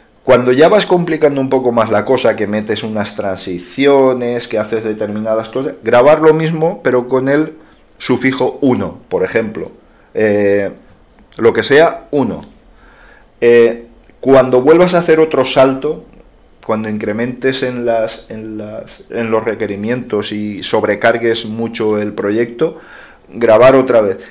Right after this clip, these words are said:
Y de esa forma vas a tener una forma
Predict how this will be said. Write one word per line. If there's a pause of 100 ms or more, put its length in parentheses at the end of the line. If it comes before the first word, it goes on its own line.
(160)
Y
de
esa
forma
vas
a
tener
una
forma